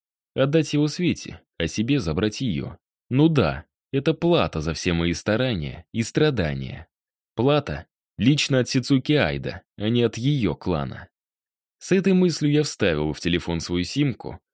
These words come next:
выбрал русский язык и режим демонстрации, позволяющий не вводить личные параметры.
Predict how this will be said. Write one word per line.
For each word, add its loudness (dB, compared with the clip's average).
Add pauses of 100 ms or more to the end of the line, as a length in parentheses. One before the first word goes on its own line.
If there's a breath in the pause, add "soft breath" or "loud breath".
(160)
выбрал 4
русский 0
язык 0 (240)
и 0
режим 4
демонстрации, 0
позволяющий 0
не 4
вводить 0
личные 0
параметры. -4